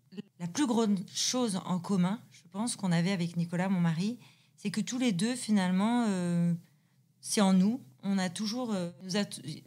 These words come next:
toujours semblé évident que chacun avait du prix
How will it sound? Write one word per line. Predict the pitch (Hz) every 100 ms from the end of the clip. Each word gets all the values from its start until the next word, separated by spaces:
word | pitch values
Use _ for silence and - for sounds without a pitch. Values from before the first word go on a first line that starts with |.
| -
toujours | 208 214 214
semblé | 220 196 185 202
évident | 208 170 190 226 247
que | 226 196
chacun | - 190 226
avait | 214 180
du | 165
prix | 170 - 180